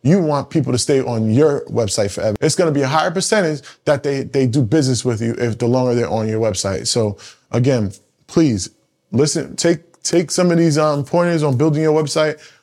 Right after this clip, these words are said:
I promise you it's gonna help you grow your business. It's gonna help you get more business.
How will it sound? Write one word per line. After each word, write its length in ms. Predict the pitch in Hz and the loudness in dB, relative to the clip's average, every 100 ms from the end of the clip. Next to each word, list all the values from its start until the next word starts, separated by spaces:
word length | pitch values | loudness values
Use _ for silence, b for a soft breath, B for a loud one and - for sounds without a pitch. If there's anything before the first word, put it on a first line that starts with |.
| B | B
I 120 | - | -6
promise 420 | 123 165 160 139 139 | -2 0 0 0 0
you 100 | 135 | 0
it's 120 | 117 | 0
gonna 240 | 147 127 | 0 0
help 280 | 113 156 147 | 0 -2 0
you 300 | 147 135 - 120 | 0 0 -2 -2
grow 220 | 117 156 | 2 2
your 140 | 143 | 2
business. 460 | 123 156 151 165 151 | 0 0 0 -2 -4
It's 100 | 127 | -4
gonna 180 | 147 135 | -2 0
help 180 | 147 147 | 0 -2
you 80 | |
get 160 | 135 131 | -2 -2
more 140 | 127 | -2
business. 480 | 113 160 160 165 156 | 0 2 2 -2 -6